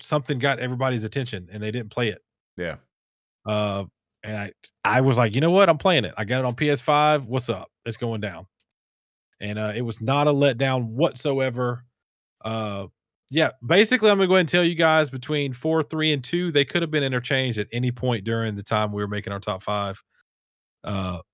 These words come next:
Speaker 1: and really, you should think about that, you
Speaker 2: Oh.
Speaker 1: know? Think about, think about, like, in the college football playoffs, four through one, they're in the playoffs, you know what I'm saying?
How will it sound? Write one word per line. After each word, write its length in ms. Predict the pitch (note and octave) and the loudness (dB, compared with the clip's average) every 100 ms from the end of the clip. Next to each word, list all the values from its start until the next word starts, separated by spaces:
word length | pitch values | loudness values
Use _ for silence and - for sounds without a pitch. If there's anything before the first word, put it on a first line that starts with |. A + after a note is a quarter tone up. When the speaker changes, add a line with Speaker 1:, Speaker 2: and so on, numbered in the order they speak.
| _ - | _ -4
Speaker 1:
and 180 | A#2+ A#2+ | 0 4
really, 400 | D3+ C#3+ B2 - | 4 4 0 -4
you 100 | A#2 | -8
should 180 | - G#2+ | -6 -4
think 200 | B2+ A#2 | -4 -4
about 240 | G2 F#2+ | -6 -8
that, 160 | F#2 F2 _ _ _ _ - | -8 -12 _ _ _ _ -10
you 100 | G#2 | -6
Speaker 2:
Oh. 20 | |
Speaker 1:
know? 240 | F2+ G#2 _ - | -6 -8 _ -2
Think 160 | D3 | 0
about, 340 | E3 E3+ D#3+ - | 2 4 4 2
think 140 | D#3+ | -2
about, 200 | D#3+ D#3+ | 2 4
like, 100 | D#3+ | 2
in 80 | D#3 | 2
the 60 | D#3+ | 2
college 280 | F3 D#3+ C#3+ | 4 4 4
football 320 | D#3+ C#3 C3+ | 0 2 2
playoffs, 380 | C3+ B2+ A2 G#2 | 2 2 2 -2
four 260 | - D3 D#3 | -6 -2 -2
through 220 | D3+ D3+ | -2 -4
one, 400 | C#3+ D3 C#3+ A#2+ | 0 2 2 2
they're 160 | A2 B2 | 0 0
in 100 | B2 | 0
the 60 | A2+ | -2
playoffs, 460 | B2 G#2 E2 - | -2 -2 -6 -10
you 60 | A#2 | -8
know 60 | B2+ | -6
what 20 | B2+ | -6
I'm 60 | |
saying? 200 | C3 C#3 | -6 -8